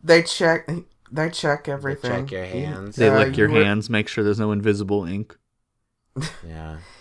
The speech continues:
Speaker 1: You had to only have a clear bottle of water, um,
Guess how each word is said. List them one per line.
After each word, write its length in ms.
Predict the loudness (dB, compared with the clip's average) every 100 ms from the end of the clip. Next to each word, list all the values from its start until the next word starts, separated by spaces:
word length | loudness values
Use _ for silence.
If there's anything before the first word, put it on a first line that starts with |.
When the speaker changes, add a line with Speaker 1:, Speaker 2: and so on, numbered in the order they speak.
| _ _
Speaker 1:
You 260 | -4 -2 2
had 280 | 4 2 -2
to 340 | -6 -2 0
only 420 | 0 -2 -2 -4 -2
have 480 | 0 0 -2 -8 -12
a 60 | -12
clear 500 | -10 -6 0 2 0
bottle 720 | 0 0 0 0 -2 -4 -10 _ _ _ _ _ -8
of 200 | -8 -6
water, 580 | -4 -2 -2 -2 -4 -10 _ -10
um, 680 | -4 -2 -2 -4 -6 -8